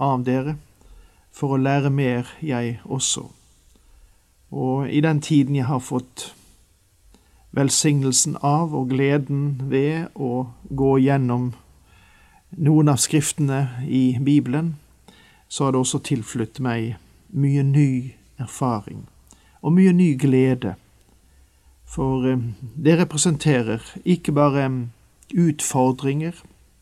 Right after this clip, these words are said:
og konfrontasjoner å møte Skriften, men også en utrolig glede. Når vi nå befinner oss her helt i slutten av det niende kapittelet i Lukas evangeliet, så har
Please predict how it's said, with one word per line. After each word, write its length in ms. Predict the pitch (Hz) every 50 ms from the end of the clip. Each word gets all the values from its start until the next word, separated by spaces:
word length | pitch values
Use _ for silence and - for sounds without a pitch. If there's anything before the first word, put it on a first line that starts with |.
| _ _ _ _ _ _ _ _ _ - - _ _ _
og 160 | - 143 143
konfrontasjoner 1120 | - 175 156 151 143 - 156 147 120 - 151 143 - - 170 156 147 135 127 127 143 156 151 - - - -
å 40 |
møte 300 | 127 127 127 120 - -
Skriften, 520 | - - - 131 127 - - - 127 135 147 - - 127 - - - - _ -
men 120 | 123 -
også 260 | - 143 - - -
en 220 | - 107 113 107 - -
utrolig 560 | 117 110 - - - 95 90 87 90 95 104 - - - - - - - -
glede. 380 | - 120 110 90 69 - - - _ _ _ _ _ - - _ _ _ _ _ _ _ _ _ _ _ _ _ _ _ _ _ _ - - - - - - - - - - _ _ _ -
Når 140 | - 160 165
vi 220 | 170 170 175 175 - -
nå 200 | 185 208 208 185
befinner 440 | 165 170 156 - 202 180 156 139
oss 160 | 147 147 - -
her 280 | 175 156 139 131 131 127 - - - - - -
helt 320 | - 180 180 156 147 -
i 40 | 147
slutten 480 | - - 175 147 - - - 135 123 - -
av 220 | 127 123 123 123
det 140 | 131 127 127
niende 280 | 135 139 147 151 139
kapittelet 540 | 139 - 135 123 151 135 - - 135 127 127
i 20 | 123
Lukas 400 | 135 151 147 - 151 127 - -
evangeliet, 760 | 135 147 139 139 135 127 147 139 139 143 147 151 160 160 147 139 165 - _ - 135
så 360 | 139 - - 160 151 143 131
har 340 | 123 123 139 127 131 127 127